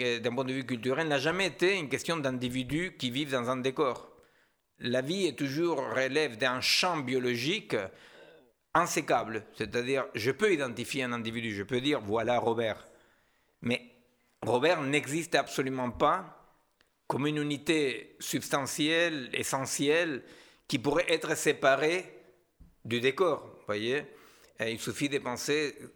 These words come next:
tout ce qu'il faut pour mettre un astronaute, euh, une demi-heure à se promener dans l'espace, n'est-ce pas ? C'est-à-dire pour reproduire justement tous ces, euh,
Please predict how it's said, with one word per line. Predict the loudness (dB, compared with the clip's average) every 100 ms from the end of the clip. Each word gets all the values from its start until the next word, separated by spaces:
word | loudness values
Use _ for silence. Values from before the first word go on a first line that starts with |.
| -10
tout | -8 -8
ce | -6
qu'il | -8
faut | -2 -2
pour | -2 -4
mettre | -4 -4 -2 -2
un | 0 -2 -6
astronaute, | -8 -4 -4 -2 -2 -4 -2
euh, | -4 -4 -12 -20 _ _ -6 -4 -2
une | -2
demi-heure | 0 0 0 0 2 2 0 -6 -6
à | -4
se | -2
promener | -4 -2 -2 -2 -2
dans | -2
l'espace, | -2 0 0 0 -6 -16 _ _ _ _
n'est-ce | -10
pas ? | -2 -2 -2 -12 -20 _
C'est-à-dire | -8 -2 -2
pour | 0 2 2
reproduire | 2 0 -2 0 0 0
justement | -2 -4 -2 0 0 -2 -8 -20 _ -2
tous | -2 -2 -12 -20 _ -8
ces, | -2 0 0 0 0 -2 -2
euh, | -2 -2 0 -2 -2 -2 -2 -2 -4